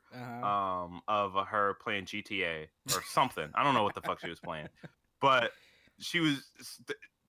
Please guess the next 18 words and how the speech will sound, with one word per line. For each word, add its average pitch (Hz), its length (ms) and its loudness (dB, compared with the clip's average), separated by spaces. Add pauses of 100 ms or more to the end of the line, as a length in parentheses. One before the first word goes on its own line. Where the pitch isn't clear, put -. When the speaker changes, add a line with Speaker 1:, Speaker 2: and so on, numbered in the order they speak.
Speaker 2:
she - 220 -4
was 135 280 0
introducing 151 560 2
herself 120 380 2
to 117 60 -10
some 117 600 2
dude 110 280 0
that 101 160 0
she 107 200 -6
found 101 340 0
online 85 600 0 (440)
Speaker 1:
Oh, 165 160 0
Speaker 2:
in - 20 0
Speaker 1:
really? 113 260 4
Speaker 2:
her 117 220 4 (120)
shitty 127 400 2
broken 117 300 2
English, 92 520 -4